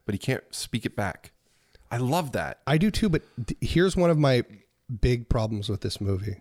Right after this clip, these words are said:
Speaker 1: Okay.
Speaker 2: It's not even a big problem. It's a,
Speaker 1: Okay.
Speaker 2: it's a nice to have problem.
Speaker 1: Okay.
Speaker 2: He gives this whole, you know, farewell speech to
Speaker 1: Yeah.
Speaker 2: give, you know, Anthony his last ride.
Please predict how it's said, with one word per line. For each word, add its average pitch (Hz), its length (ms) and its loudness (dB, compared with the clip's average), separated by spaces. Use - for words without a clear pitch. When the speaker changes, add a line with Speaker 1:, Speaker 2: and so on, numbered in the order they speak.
Speaker 1:
Okay. - 300 -4
Speaker 2:
It's 127 160 -4
not 240 100 2
even 233 120 2
a 156 60 2
big 123 220 0
problem. 117 460 0
It's - 100 0
a, 151 40 6
Speaker 1:
Okay. - 100 2
Speaker 2:
it's - 100 -2
a 147 60 4
nice 120 260 2
to 98 100 -2
have 92 240 -4
problem. 101 400 -4
Speaker 1:
Okay. 95 220 -6
Speaker 2:
He 240 120 0
gives 254 180 0
this 233 160 0
whole, 196 260 4
you 147 80 4
know, 135 220 2
farewell 110 500 0
speech - 580 -2
to 110 340 2
Speaker 1:
Yeah. 107 60 -12
Speaker 2:
give, 117 520 -2
you 117 100 0
know, 101 300 -2
Anthony 107 360 0
his 104 160 -2
last 101 260 -2
ride. 98 380 -2